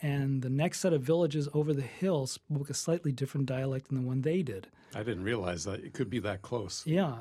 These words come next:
Speaker 1: and so, so there could be, and this is, of course, one of the challenges, uh, towards uniting China for probably thousands of years, is that every little region had its own little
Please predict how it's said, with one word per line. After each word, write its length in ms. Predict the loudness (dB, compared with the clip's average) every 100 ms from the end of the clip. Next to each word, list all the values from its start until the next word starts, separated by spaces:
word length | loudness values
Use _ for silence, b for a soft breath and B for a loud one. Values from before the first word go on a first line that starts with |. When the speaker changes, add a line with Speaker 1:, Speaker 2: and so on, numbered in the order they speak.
| 0
Speaker 1:
and 120 | 0
so, 340 | 4 4 4 -2
so 240 | 2 4
there 160 | 4 2
could 220 | 2 4
be, 220 | 4 2
and 420 | -2 0 0 4
this 180 | 2 2
is, 80 | 0
of 80 | 0
course, 240 | 0 2
one 100 | 2
of 60 | 0
the 60 |
challenges, 680 | 0 0 2 2 2 -2 -4
uh, 220 | -4 -4 -4 -8
towards 420 | -2 2 2 0
uniting 580 | 0 2 2 2 2 0
China 440 | 0 0 2 0
for 600 | -2 -2 -2 0 -2 -4 -6 -12 -20 B _ -16
probably 280 | -6 -2 -2
thousands 460 | -2 0 0 0
of 100 | -2
years, 300 | 0 -2 -2
is 120 | -6 -8
that 180 | -8 -10 B B B 0
every 220 | 2 4
little 220 | 4 2
region 400 | 2 2 2 0
had 200 | 0 -2
its 140 | -4 0
own 240 | 2 4
little 320 | 2 -2 -4